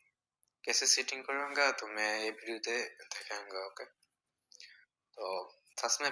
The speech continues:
प्ले स्टोर में जाओ, इधर सर्च करो एक्स बी पी एन, एक्स बी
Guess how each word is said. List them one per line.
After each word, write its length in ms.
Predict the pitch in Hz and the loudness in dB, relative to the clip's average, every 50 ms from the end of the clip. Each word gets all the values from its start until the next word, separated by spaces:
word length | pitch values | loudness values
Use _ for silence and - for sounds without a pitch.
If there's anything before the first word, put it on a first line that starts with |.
| 127 | 0
प्ले 120 | - 120 117 | 2 4 4
स्टोर 280 | - - - - 127 | 4 4 4 2 0
में 200 | 123 127 127 123 123 | 2 2 0 0 2
जाओ, 200 | 120 120 120 127 - - - - - - - - - - - - - _ _ _ _ _ _ _ _ _ _ - - - _ _ _ - | 0 0 0 -2 -4 -2 -2 -2 -2 -2 -6 -20 -20 -20 -20 -20 -20 _ _ _ _ _ _ _ _ _ _ -20 -20 -20 _ _ _ -12
इधर 200 | - - 117 113 | -6 -4 0 4
सर्च 220 | - 117 117 117 - - | 4 6 8 8 6 6
करो 160 | - 131 139 147 - - - 127 127 | 4 4 2 2 2 4 8 10 12
एक्स 180 | 131 135 - - - - 120 | 12 12 10 8 6 6 6
बी 100 | 123 127 123 | 6 4 6
पी 180 | - - 113 | 6 6 4
एन, 140 | 101 95 95 90 - - - - _ _ _ _ _ | 4 4 2 -4 -12 -14 -20 -20 _ _ _ _ _
एक्स 380 | - 113 110 113 127 - - - - - - - - - _ _ _ _ _ _ _ _ _ _ _ _ _ _ _ _ _ _ _ _ _ _ _ _ _ _ _ _ _ _ _ _ _ _ _ _ _ _ _ _ _ _ _ _ _ _ _ - | -4 -2 -2 -2 -2 0 0 2 2 2 0 0 -4 -8 _ _ _ _ _ _ _ _ _ _ _ _ _ _ _ _ _ _ _ _ _ _ _ _ _ _ _ _ _ _ _ _ _ _ _ _ _ _ _ _ _ _ _ _ _ _ _ -12
बी 120 | - 117 | -10 -10